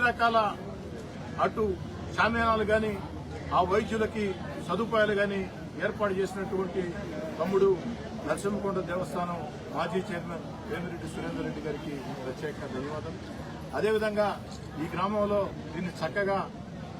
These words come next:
ఒక సమన్వయం చేసినటువంటి వేమిరెడ్డి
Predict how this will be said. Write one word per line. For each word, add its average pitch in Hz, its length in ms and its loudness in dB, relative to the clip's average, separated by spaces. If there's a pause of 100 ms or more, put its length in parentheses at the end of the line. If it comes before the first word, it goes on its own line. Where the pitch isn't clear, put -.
(840)
ఒక 143 100 -4 (100)
సమన్వయం 202 460 2
చేసినటువంటి 180 680 -2 (840)
వేమిరెడ్డి 180 440 2